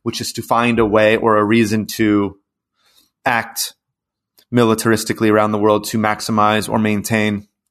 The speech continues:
its control on planet Earth. And the, the anti-communist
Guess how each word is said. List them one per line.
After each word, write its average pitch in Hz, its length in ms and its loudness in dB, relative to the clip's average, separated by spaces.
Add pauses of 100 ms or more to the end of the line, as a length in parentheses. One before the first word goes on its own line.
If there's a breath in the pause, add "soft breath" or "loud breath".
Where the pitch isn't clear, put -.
its 117 140 -10
control 110 600 -2 (600 loud breath)
on 127 140 0
planet 143 260 -2
Earth. 139 260 -2 (380 soft breath)
And 139 460 0 (260)
the, 139 760 2 (600)
the 156 200 0
anti-communist 143 920 -2